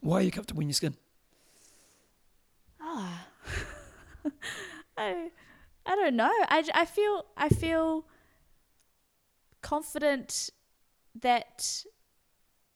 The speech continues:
Speaker 2: I'm gonna be okay. I don't know. That's such a, <laughs> I've never been asked this before.
Speaker 1: But it's actually a really interesting answer 'cause what you said is
Speaker 2: Yeah,
Speaker 1: trust.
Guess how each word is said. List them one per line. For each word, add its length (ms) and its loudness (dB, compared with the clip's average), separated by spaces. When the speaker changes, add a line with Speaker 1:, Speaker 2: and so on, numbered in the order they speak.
Speaker 2:
I'm 200 4
gonna 220 2
be 220 0
okay. 420 0
I 60 -2
don't 480 0
know. 80 -10
That's 200 0
such 400 -2
a, 480 2
<laughs> 60 -4
I've 120 -2
never 360 0
been 320 -6
asked 340 -6
this 260 -12
before. 280 -12
Speaker 1:
But 60 10
it's 80 4
actually 200 4
a 60 2
really 160 6
interesting 280 2
answer 180 0
'cause 140 -2
what 120 4
you 80 0
said 280 2
is 140 -2
Speaker 2:
Yeah, 80 4
Speaker 1:
trust. 400 4